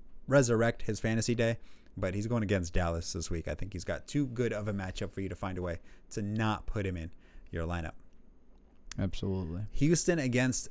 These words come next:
Speaker 1: Chicago. Uh, I mean, I think this one's also pretty straightforward. You find a way to put Keke Coutee in your lineup. I think he's a must-start type player.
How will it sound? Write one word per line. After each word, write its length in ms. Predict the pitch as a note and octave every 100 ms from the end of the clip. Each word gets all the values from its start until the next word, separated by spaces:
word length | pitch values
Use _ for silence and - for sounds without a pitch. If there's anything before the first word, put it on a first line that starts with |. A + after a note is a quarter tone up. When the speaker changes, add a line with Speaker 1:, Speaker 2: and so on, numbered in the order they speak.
| -
Speaker 1:
Chicago. 840 | - B2 - - G#2 F2 C2+ - - - - - -
Uh, 340 | G2+ F#2+ F2 -
I 60 | A2+
mean, 240 | A2 F#2+
I 40 | F#2+
think 200 | - G2+
this 140 | A2
one's 160 | A2 G2
also 300 | G#2 G2 G2+
pretty 220 | - G2
straightforward. 500 | - F#2+ E2 F2+ E2+
You 100 | G2+
find 300 | A2 E3+ D3+ -
a 80 | C3+
way 140 | B2+
to 80 | A2+
put 180 | - G#2+
Keke 300 | - - G2+
Coutee 300 | - G#2+ G2+
in 60 | F2+
your 100 | F2
lineup. 280 | D#2+ D#2+ - - - - - -
I 60 | G2+
think 200 | B2 A2+
he's 180 | B2+ A2
a 60 |
must-start 440 | A#2 A#2+ - A#2 G#2
type 220 | A2 G2+
player. 260 | A2+ A2